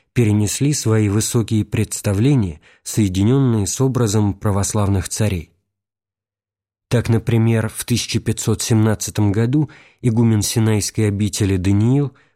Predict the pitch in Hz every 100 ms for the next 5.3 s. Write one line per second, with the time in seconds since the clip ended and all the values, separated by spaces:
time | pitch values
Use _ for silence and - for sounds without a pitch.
0 | - 117 104 107 143 156 139 117 113 -
1 | 117 - - 101 101 117 143 123 113 -
2 | _ _ 127 143 143 120 107 131 135 120
3 | 101 110 120 - 113 - 101 - 120 101
4 | 82 _ _ _ 107 104 110 113 110 104
5 | 104 107